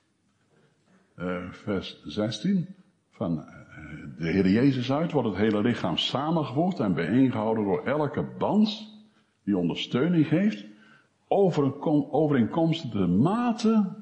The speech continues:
waarin ieder deel werkzaam is. De maat waarin je als kerkraadslid, als predikant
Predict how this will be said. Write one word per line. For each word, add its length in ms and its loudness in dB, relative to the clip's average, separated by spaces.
waarin 460 0
ieder 420 2
deel 320 0
werkzaam 520 -4
is. 360 -20
De 120 -4
maat 540 0
waarin 320 0
je 80 2
als 300 -6
kerkraadslid, 800 -4
als 180 -10
predikant 760 -8